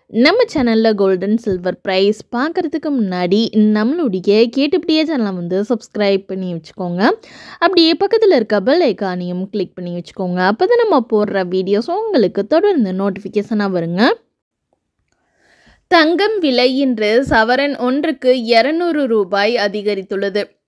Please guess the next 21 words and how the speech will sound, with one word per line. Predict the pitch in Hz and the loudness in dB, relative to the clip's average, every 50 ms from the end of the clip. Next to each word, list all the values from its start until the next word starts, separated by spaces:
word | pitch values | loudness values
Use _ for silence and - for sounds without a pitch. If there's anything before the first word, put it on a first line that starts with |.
| _ _ _ _ _ - | _ _ _ _ _ 0
தங்கம் | 320 311 311 330 359 403 415 415 403 | 2 2 2 2 0 0 0 0 0
விலை | 330 294 240 226 226 226 247 226 240 | 0 0 0 2 2 2 0 0 -2
இதுவரை | 254 240 330 339 320 330 285 294 262 - 233 | -2 -2 -2 0 0 2 2 2 0 0 -2
இல்லாத | 247 247 262 285 330 320 311 277 262 254 - 175 196 | -2 -2 0 -2 -2 -2 -2 0 0 0 0 0 0
அளவுக்கு | 214 226 254 285 320 320 262 - - 254 208 208 247 262 - | 0 2 2 0 0 -2 -4 -4 -2 -2 0 0 0 0 2
தொடர்ந்து | 294 269 269 262 285 415 415 415 415 381 277 | 2 2 2 2 0 -2 -2 -2 -2 -2 0
உயர்ந்து | 233 240 240 262 320 381 415 415 415 320 | -2 -2 -2 -2 -2 -2 -2 -4 -6 -4
கொண்டே | - 285 247 208 190 190 190 196 233 | -2 -4 -2 -2 -2 -2 0 0 0
செல்கிறது. | 269 - 262 202 180 175 175 196 202 202 196 185 190 - - _ _ _ _ - - - - - - - 302 | 0 -2 -2 -2 -2 -2 0 0 0 0 0 0 -2 -2 -4 _ _ _ _ -20 -20 -20 -20 -10 -2 0 2
இன்று | 349 440 453 415 302 247 277 302 285 | 2 2 4 4 6 6 6 4 0
சென்னையில் | - 311 269 240 247 269 330 349 311 320 311 311 | -4 -4 -4 -4 -2 -2 -2 -2 -2 0 0 0
ஆபரண | 277 262 269 269 311 302 311 320 330 330 330 | 0 0 0 0 -2 -2 -2 -2 -2 -2 -2
தங்கத்தின் | 294 254 262 269 285 277 - 320 285 285 269 277 | -2 0 0 0 -2 -2 -2 -2 -2 -2 -2 -2
விலையானது | 254 226 233 254 254 277 269 269 262 254 220 202 214 247 285 302 | -2 -2 0 0 0 0 2 2 2 2 2 2 2 2 2 2
ஐம்பத்தி | 311 330 359 381 392 370 370 - 302 269 254 240 | 0 0 0 -2 -4 -4 -2 -2 -2 0 2 2
ஆறாயிரத்தி | 240 254 277 302 302 302 277 277 277 269 277 277 247 | 2 2 2 2 0 0 0 0 -2 -2 -2 -4 -2
தொள்ளாயிரத்தி | - 247 196 202 220 240 262 254 240 247 233 247 214 | 0 0 2 2 2 2 2 0 -2 -4 -6 -8 -2
அறுபது | - 240 254 302 330 294 294 254 220 240 214 | 0 0 2 2 0 0 -2 0 0 0 0
ரூபாய்க்கு | 202 196 190 175 202 196 190 185 - 262 311 339 330 | 0 0 -2 -2 -4 -4 -4 -4 -2 -2 0 0 0
விற்பனை | 339 339 415 480 - 453 349 262 202 196 214 254 | 0 0 0 0 0 -2 -2 -2 -2 -2 -2 -2
செய்யப்படுகிறது. | 277 - 247 190 190 185 190 - 185 185 185 196 196 196 202 208 | -2 -2 -2 -2 -2 -2 -4 -4 -4 -4 -2 -2 0 2 2 0